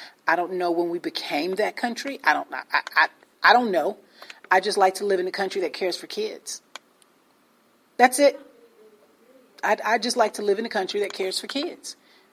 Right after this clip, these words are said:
I, I don't want to feel as though children are not cared for. I don't. And so that's, that's what's going on, and it hurts my feelings, and it hurts my heart, and I don't want children,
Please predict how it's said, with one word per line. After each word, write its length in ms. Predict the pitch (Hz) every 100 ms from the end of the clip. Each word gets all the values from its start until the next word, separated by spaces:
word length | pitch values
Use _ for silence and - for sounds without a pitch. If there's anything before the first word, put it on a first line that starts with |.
| _ _ _ _ _ _ _ _ -
I, 140 | 185 190
I 100 | 185
don't 380 | 185 202 226 196
want 360 | 202 208 208 - _ _ _ _ _ - - -
to 160 | - 175
feel 320 | - 233 226
as 160 | 196
though 340 | 185 196 196 208 - _ _ _ _ _ -
children 340 | - 208 214
are 60 | 226
not 200 | 226 220
cared 260 | - 254 277
for. 260 | 156 139 - - _ _ _ _ _ _ _ _ _ _ - -
I 100 | 175
don't. 500 | 185 208 269 - - - _ _ _
And 160 | 185 180
so 160 | - 185
that's, 380 | 185 180 - - -
that's 220 | 175 -
what's 180 | 190 -
going 320 | 185 185 180
on, 280 | 180 196 214
and 120 | 175
it 80 | 180
hurts 280 | - 185 -
my 120 | 175
feelings, 520 | - 185 180 214 233 -
and 100 | 185
it 80 |
hurts 260 | - 190 -
my 100 | 175
heart, 340 | 175 180 214 -
and 140 | 175
I 140 | 175 170
don't 220 | 175 175
want 260 | 175 175 -
children, 500 | - 185 175 165